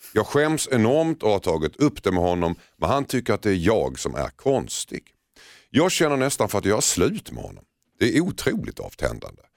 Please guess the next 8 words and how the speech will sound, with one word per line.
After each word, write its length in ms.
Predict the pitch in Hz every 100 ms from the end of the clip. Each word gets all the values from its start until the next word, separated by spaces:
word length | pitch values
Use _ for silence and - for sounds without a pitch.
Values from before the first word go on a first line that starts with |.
| _
Vad 380 | - 101 170 175 -
ska 400 | - - 87 73
jag 240 | 69 64 67
göra, 520 | 85 107 65 95 101
undrar 460 | - 82 82 - 50 -
Selina. 840 | - - 76 78 104 60 82 110 - _ _
Peter 160 | 175 151
Magnusson. 360 | 117 60 -